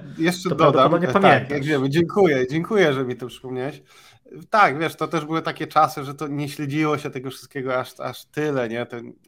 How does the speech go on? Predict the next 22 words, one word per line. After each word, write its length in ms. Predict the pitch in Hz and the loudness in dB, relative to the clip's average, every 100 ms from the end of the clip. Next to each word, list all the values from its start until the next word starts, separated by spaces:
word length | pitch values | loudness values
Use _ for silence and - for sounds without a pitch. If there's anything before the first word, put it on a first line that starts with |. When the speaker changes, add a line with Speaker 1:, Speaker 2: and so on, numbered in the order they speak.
| 110 | -14
Speaker 1:
to 60 | 135 | -10
jeszcze 160 | 233 | 0
Speaker 2:
Nie 120 | 208 | 4
Speaker 1:
były 100 | 175 | 6
Speaker 2:
docierało, 320 | 180 202 226 160 | 6 8 8 8
Speaker 1:
czasy 60 | 113 | 6
Speaker 2:
nie? 140 | 123 | 2
Bez 320 | 135 127 - - - 131 - - | 2 0 -2 -14 -16 -14 -14 -10
internetu 640 | 143 165 160 139 139 139 | -2 6 8 8 6 4
Speaker 1:
Tak. 80 | 135 | 2
Speaker 2:
i 20 | |
tak 160 | 135 127 | 2 4
dalej 260 | 143 120 | 6 6
za 100 | 110 | 2
specjalnie, 520 | 110 113 - 107 104 101 | -4 -8 -4 -4 -4 -8
no. 100 | 107 - - | -14 -16 -6
Speaker 1:
Tak 180 | 147 139 | -4 -4
naprawdę 440 | 156 147 185 180 170 | -4 4 6 6 0
internet 680 | 156 147 165 170 160 151 | -6 -2 2 2 2 -2
tak 120 | 147 143 | -4 -4
naprawdę 720 | 135 143 143 147 135 135 131 | -4 4 4 4 0 -4 -4
dotarł, 840 | 120 135 143 143 139 139 135 131 | -2 -2 -2 0 2 2 0 -4